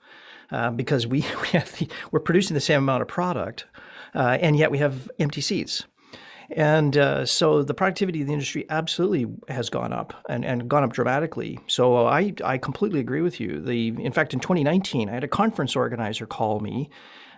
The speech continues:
um, to say he wanted to bring his digital transformation conference to Calgary. And he called all the major oil players and said, "This is what I wanna do." And they all said, "Well, you don't need to do that.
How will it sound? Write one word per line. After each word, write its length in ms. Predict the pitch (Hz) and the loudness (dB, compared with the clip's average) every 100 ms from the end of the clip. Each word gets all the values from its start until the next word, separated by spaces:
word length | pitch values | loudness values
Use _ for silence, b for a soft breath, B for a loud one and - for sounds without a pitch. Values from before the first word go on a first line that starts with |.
| - | -6
um, 460 | 120 117 120 113 107 | -2 0 0 -2 -2
to 160 | - | -2
say 340 | 123 - 131 123 | 0 2 2 2
he 360 | 165 147 135 | 0 0 0
wanted 320 | 123 143 147 151 | 0 0 0 -2
to 60 | |
bring 200 | 127 131 | -2 0
his 120 | 127 | -2
digital 400 | 110 170 156 170 | -4 -2 0 -2
transformation 720 | - 175 147 - 143 214 214 - | 0 2 2 0 -2 -2 -4 -4
conference 480 | 120 117 - 113 | -6 -6 -6 -4
to 100 | - | -4
Calgary. 540 | 113 180 220 190 113 92 | -2 -2 0 -2 -6 -4
And 100 | 139 | -4
he 60 | |
called 260 | 143 143 151 | 2 4 4
all 140 | 127 | 4
the 100 | 127 | 2
major 340 | 113 123 127 - | 0 0 -2 -2
oil 140 | 123 | -2
players 480 | 123 - - - 147 | -4 -8 -6 -4 -4
and 100 | 117 | -4
said, 220 | - 95 | -4 -6
"This 120 | 113 | -6
is 40 | - | -6
what 100 | 113 | -4
I 40 | |
wanna 180 | 110 104 | -4 -4
do." 340 | 120 139 90 | -2 0 0
And 100 | 120 | -2
they 60 | 104 | -2
all 120 | 113 | -4
said, 180 | - 110 | -2 -2
"Well, 920 | 98 98 - - - 90 - - 117 - | -2 -2 -2 -4 -6 -6 -8 -10 -12 -4
you 120 | 131 | 0
don't 200 | 147 - | 0 -2
need 160 | 117 | -4
to 80 | 110 | -4
do 180 | 110 110 | -2 -2
that. 460 | 113 127 101 - | -2 -4 -6 -10